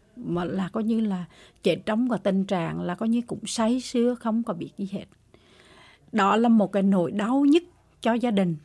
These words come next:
và những cái người thân và kể cả bạn bè, nó đều xa lánh hết. Tại vì một cái người học quả rất cao mà đi ra làm việc đàng hoàng mà tại sao bây giờ mà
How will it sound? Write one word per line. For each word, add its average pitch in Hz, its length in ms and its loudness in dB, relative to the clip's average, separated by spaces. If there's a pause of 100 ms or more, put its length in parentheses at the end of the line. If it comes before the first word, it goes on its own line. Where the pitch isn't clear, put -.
(120)
và 190 100 -2
những 180 240 -2
cái 240 140 -4
người 202 200 2
thân 208 380 -2
và 185 80 -2
kể 180 180 -4
cả 190 180 -6
bạn 175 340 -4
bè, 196 220 -2
nó 226 120 0
đều 202 220 2
xa 202 300 -2
lánh 214 260 -2
hết. 185 160 -4 (400)
Tại 233 140 4
vì 285 140 4
một 277 200 4
cái 330 100 2
người 302 180 4
học 233 240 0
quả - 200 -2
rất 359 240 -4
cao 302 300 6
mà 277 200 4
đi 302 200 2
ra 311 120 2
làm 277 280 2
việc 233 220 0
đàng 247 260 0
hoàng 254 240 2
mà 247 80 0
tại 196 160 -2
sao 285 160 -2
bây 277 140 0
giờ 247 160 2
mà 214 140 2